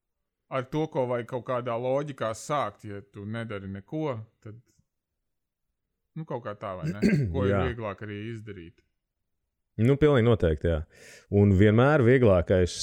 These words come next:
Speaker 2: eh, vieglākais, ko visi, ne-, neatkarīgi patiesībā no tā, kur tu brauc, vai tu brauc ar gravel bike, vai tu brauc ar šoseis riteni, vai tu brauc ar, ar, ar baiku, eh, tev jāsāk vienmēr ar riepām patiesībā, jo ir jāskat-, riepas,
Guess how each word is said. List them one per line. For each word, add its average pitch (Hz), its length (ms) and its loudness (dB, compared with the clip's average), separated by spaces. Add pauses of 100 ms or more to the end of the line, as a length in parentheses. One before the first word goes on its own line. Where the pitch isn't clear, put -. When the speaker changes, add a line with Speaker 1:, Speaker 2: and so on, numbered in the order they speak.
(100)
Speaker 2:
eh, 87 260 4
vieglākais, 90 640 2
ko 92 140 2
visi, 95 480 4
ne-, 110 180 4
neatkarīgi 110 480 2
patiesībā 92 420 2
no 85 120 0
tā, 95 180 2
kur 107 160 0
tu 82 140 -4
brauc, 131 320 2 (560)
vai 90 160 4
tu 90 120 0
brauc 90 360 4
ar 78 100 -2
gravel 92 320 4
bike, 85 320 2
vai 87 100 2
tu 82 80 -4
brauc 85 340 2
ar 78 100 -2
šoseis 92 800 2
riteni, 90 420 2
vai 82 160 2
tu 85 100 -4
brauc 87 300 2 (100)
ar, 80 160 0 (200)
ar, 80 340 -2 (340)
ar 82 160 -2
baiku, 160 400 2 (640)
eh, 82 640 -2
tev 101 180 6
jāsāk 113 240 4
vienmēr 95 380 6
ar 82 100 4
riepām 90 340 4
patiesībā, 80 560 -2
jo 90 200 2 (440)
ir 120 300 -2
jāskat-, 135 420 2
riepas, 139 520 2